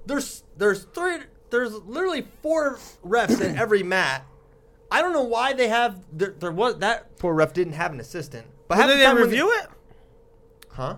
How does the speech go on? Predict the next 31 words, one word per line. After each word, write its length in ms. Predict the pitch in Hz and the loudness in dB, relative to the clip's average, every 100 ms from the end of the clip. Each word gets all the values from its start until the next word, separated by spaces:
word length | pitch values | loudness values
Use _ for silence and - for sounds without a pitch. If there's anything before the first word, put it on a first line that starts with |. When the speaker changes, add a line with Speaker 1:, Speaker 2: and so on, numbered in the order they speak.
| - | -14
Speaker 2:
Did 100 | 156 | -12
they 100 | 131 | -10
review 360 | 113 104 160 494 466 | -10 -8 -4 -2 -4
it? 100 | - - - - 147 | -8 -20 -20 -14 -6
Speaker 1:
You 180 | 233 285 | -2 -2
c-, 200 | - - | -4 -12
and 180 | - 131 | -8 -6
this 200 | 143 151 | -4 -4
was 80 | 190 | -4
another 240 | 254 302 220 | 0 4 6
Speaker 2:
Oh, 20 | |
yeah, 140 | 226 | 8
Speaker 1:
problem. 240 | 233 190 170 | 8 6 2
Speaker 2:
that's 200 | 165 - | -2 -2
right. 140 | 208 185 | 2 2
Speaker 1:
They 60 | |
Speaker 2:
There 100 | 170 | 4
was 40 | 175 233 | 4 4
Speaker 1:
didn't 80 | |
Speaker 2:
no 60 | 254 - | 4 4
Speaker 1:
have 60 | 214 | 6
Speaker 2:
reviews 500 | 254 185 247 226 294 | 2 2 2 4 2
Speaker 1:
review 120 | 262 202 - - | 0 -8 -12 -6
Speaker 2:
before 560 | 175 202 214 190 185 | -4 2 4 6 4
Speaker 1:
until 180 | 165 233 | 4 2
semis 300 | 247 247 247 | 4 4 4
and 160 | 240 220 | 2 0
finals. 500 | 247 247 196 117 - | 0 0 0 -4 -6
Speaker 2:
Yeah. 260 | 165 160 131 - | -8 -6 -8 0
Speaker 1:
But 240 | 202 190 151 - - - - | 0 0 -6 -16 -20 -14 -2
I, 200 | 180 | 0